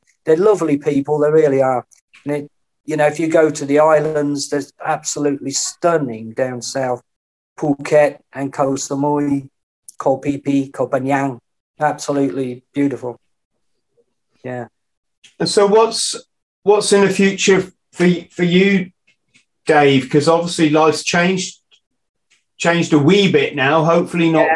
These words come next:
Speaker 2: too,
Speaker 1: um,
Speaker 2: hopefully not too
Speaker 1: changed
Speaker 2: much.
Speaker 1: a lot, mate, but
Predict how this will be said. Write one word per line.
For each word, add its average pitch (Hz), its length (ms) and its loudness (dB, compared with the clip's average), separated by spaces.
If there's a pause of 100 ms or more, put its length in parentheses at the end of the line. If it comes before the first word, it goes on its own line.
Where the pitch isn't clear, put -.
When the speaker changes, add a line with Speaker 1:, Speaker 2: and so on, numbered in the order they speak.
Speaker 2:
too, 170 180 -4 (200)
Speaker 1:
um, 156 60 -2
Speaker 2:
hopefully 170 340 0
not 160 220 2
too 170 200 0
Speaker 1:
changed 143 40 2
Speaker 2:
much. 185 300 0
Speaker 1:
a 185 40 4
lot, 196 280 4 (180)
mate, 190 240 -4
but 165 240 2